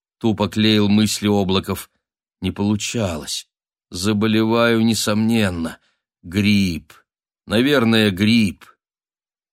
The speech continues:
Ты не как бал решил задать, попробовал пошутить. "Свечи повсюду". Бурмин посмотрел на его лоб, словно нехотя отчетливо ответил:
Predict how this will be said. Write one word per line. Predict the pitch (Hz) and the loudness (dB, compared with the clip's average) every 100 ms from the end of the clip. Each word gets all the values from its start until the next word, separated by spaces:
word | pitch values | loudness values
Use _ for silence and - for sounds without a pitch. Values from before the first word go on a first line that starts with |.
| _ _ | _ _
Ты | - 107 | -2 2
не | 110 113 | 4 2
как | 113 123 113 | 2 0 0
бал | 92 104 113 127 | 0 2 2 0
решил | 127 120 - 117 | -4 -4 -4 -4
задать, | 87 82 104 95 76 - _ _ _ _ - | -2 -2 0 -2 -6 -10 _ _ _ _ -6
попробовал | 90 95 95 82 90 87 | -4 -2 -2 0 -2 -2
пошутить. | 92 - 107 - 76 - _ _ _ _ | -4 -6 -6 -6 -12 -12 _ _ _ _
"Свечи | - - 101 82 85 110 113 - | -10 -6 -6 -4 -2 -2 -2 -2
повсюду". | 110 117 - - 113 101 104 - _ _ _ _ _ _ _ - | -2 -2 -4 -2 -2 0 -2 -6 _ _ _ _ _ _ _ -12
Бурмин | 90 95 98 101 85 | -4 0 0 0 -2
посмотрел | 95 98 95 92 104 | -6 -4 -6 -2 -2
на | 98 98 | 0 0
его | 92 95 | -2 -2
лоб, | 98 98 78 _ _ _ _ _ _ | 0 -2 -4 _ _ _ _ _ _
словно | - 101 98 95 92 | -8 -2 -2 0 -2
нехотя | 90 107 107 104 - 110 | 0 0 -2 -6 -4 -6
отчетливо | - 101 - - 110 104 98 104 107 | -4 -8 -8 -6 -4 -4 -4 0 -2
ответил: | 104 90 82 80 67 | -2 -6 -6 -6 -14